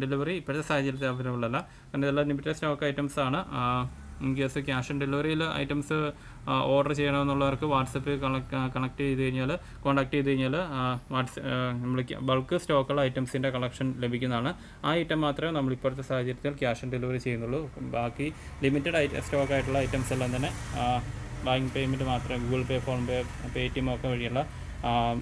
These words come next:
ബാങ്ക് പേയ്മെന്റ് മാത്രമേ നമ്മൾ അക്സെപ്റ്റ് ചെയ്യുന്നുള്ളൂ. അവർക്കെല്ലാം തന്നെ ഫ്രീ ഷിപ്പിംഗ് തന്നെയാണ് നമ്മൾ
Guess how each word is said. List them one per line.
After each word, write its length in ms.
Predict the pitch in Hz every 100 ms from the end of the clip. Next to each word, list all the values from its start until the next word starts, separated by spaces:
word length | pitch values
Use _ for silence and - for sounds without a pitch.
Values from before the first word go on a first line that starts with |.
| -
ബാങ്ക് 200 | 127 127
പേയ്മെന്റ് 260 | 131 131 131
മാത്രമേ 240 | 123 117 135
നമ്മൾ 160 | 123 120
അക്സെപ്റ്റ് 380 | - 131 - 131
ചെയ്യുന്നുള്ളൂ. 340 | 123 117 120 156 - - -
അവർക്കെല്ലാം 360 | 143 147 147 143
തന്നെ 140 | 165
ഫ്രീ 120 | 151 147 139
ഷിപ്പിംഗ് 300 | 135 139 135
തന്നെയാണ് 300 | 135 127 139
നമ്മൾ 140 | 143